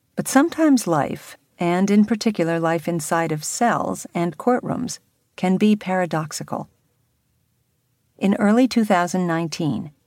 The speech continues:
the U S Patent Office granted fifteen patents based on the applications that Doudna and Charpentier had filed in two thousand twelve.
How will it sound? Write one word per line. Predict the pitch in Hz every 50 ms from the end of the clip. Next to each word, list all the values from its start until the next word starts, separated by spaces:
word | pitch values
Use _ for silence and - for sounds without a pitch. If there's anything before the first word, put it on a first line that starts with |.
| _ _ _ _
the | - 180
U | 180 170 190 202 214
S | 233 233 -
Patent | - - 214 196 - - 190 -
Office | 175 160 165 151 170 160 -
granted | - - 170 165 165 156 156 151
fifteen | - - - 247 262 - - - - 214 214 214 208 208
patents | - - 202 190 180 - - 143 139 - - -
based | - 180 185 214 208 - -
on | 240
the | 247 254
applications | 226 196 196 - 185 151 - - 165 156 151 - 120 135 - - - _ _ _ _ -
that | 170 156 -
Doudna | - 160 151 170 196 208 202 233 226 233 220
and | - 175
Charpentier | 156 - - 170 165 - - 170 170 - 185 180 180 170 165
had | 165 170 -
filed | - - 233 240 220 165 127 135 - -
in | - - 185 156
two | - - 190
thousand | 165 160 165 160 165 156 - 180 175
twelve. | - - 202 165 - - - - -